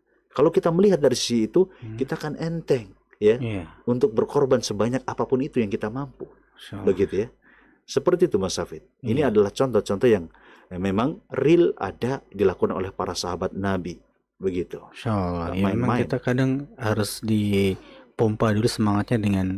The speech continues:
Speaker 2: diceritakan keutamaan gitu ya.
Speaker 1: Iya.
Speaker 2: Diceritakan, eh, faedah. Mungkin ini
Speaker 1: Hmm.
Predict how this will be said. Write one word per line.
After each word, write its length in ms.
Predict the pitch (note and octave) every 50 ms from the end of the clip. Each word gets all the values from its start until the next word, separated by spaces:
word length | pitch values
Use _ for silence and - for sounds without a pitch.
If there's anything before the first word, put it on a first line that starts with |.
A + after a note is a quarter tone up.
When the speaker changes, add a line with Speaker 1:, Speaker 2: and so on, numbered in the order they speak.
| B2 _ _ _ _ _ _ _ -
Speaker 2:
diceritakan 580 | G2+ G2 - - G#2 G#2 - A2 F#2+ A2+ G2+ G2+
keutamaan 1040 | - A#2 A2 - - A2+ G2 G2 A2 C#3 - - - - - A2+ G#2+ G2+ G2 G2
gitu 100 | F#2+ -
ya. 80 | - D#3+
Speaker 1:
Iya. 280 | D#3 F#2+ E2 D2 - - - -
Speaker 2:
Diceritakan, 680 | - G#2 - - G#2+ G2+ G2+ - G2+ - A2 G2+ G2+ G2 G2 F#2+ G2 G2
eh, 380 | F#2+ F#2+ G2 F#2+ F#2+ F#2+ F#2 F2+ F#2 F#2
faedah. 760 | - - - - A2+ G#2 G#2 G2+ G#2 A2+ G#2 G2 F#2+ G2
Mungkin 220 | F#2 F#2+ - - A#2+ A#2+
ini 160 | B2 C3+ G2
Speaker 1:
Hmm. 220 | G2 F#2 F2+ F2+